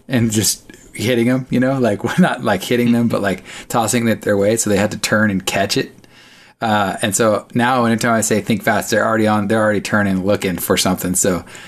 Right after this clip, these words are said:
either that or they're gonna get hit with it. So that might be something you could start with her. Just say, you might have a couple tears, you know,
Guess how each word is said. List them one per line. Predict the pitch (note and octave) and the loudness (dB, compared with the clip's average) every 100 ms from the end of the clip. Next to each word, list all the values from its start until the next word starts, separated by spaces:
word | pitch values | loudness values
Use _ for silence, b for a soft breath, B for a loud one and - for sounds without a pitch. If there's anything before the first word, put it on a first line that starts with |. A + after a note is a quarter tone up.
| B B - | B B -2
either | C3+ B2 | 0 2
that | A#2 | 2
or | A2 | 2
they're | G#2+ | 0
gonna | G#2+ | 0
get | F#2+ | 0
hit | G#2 - | 0 2
with | F#2+ | 0
it. | F2 F#2 - | 0 -4 -2
So | A2 G2 F2+ | 0 0 0
that | B2 B2+ | 0 0
might | B2 | 2
be | A2+ | 2
something | A2+ A2 | 2 2
you | A2 | 2
could | G2+ | 0
start | - G2+ | 0 0
with | G2 | 2
her. | G2+ G2+ | 0 0
Just | G#2+ - | -2 0
say, | G#2+ F#2 F#2+ B B | 0 0 -4 B B
you | A#2+ | 0
might | A#2+ | 2
have | A2+ A2+ G2+ | 0 0 -2
a | |
couple | - A2+ G2 | -2 -2 -2
tears, | - A2 A2 A2 A2 - - - | 0 2 2 0 -2 -4 -6 -6
you | A2 | -2
know, | A2 A2 A2 G#2 | 0 2 0 -2